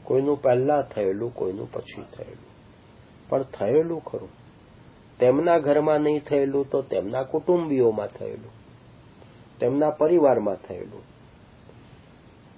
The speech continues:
આવું છે, એટલે હું રાઈના દાણા લાવી શકી નથી."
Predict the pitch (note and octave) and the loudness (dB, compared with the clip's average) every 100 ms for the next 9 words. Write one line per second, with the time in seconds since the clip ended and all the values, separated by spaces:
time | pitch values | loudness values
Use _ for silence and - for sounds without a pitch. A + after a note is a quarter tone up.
0 | - - G2 C3 - - A#2 - - B2 | -18 -8 -4 -4 -8 -14 -20 -20 -10 -8
1 | C#3 C#3+ C3+ A2 A#2 C3+ C#3 B2 B2 B2+ | 0 2 4 4 2 0 0 0 2 0
2 | G#2 F2+ C2 - - - - - - - | -2 -4 -8 -12 -14 -16 -20 -18 -18 -20
3 | - | -20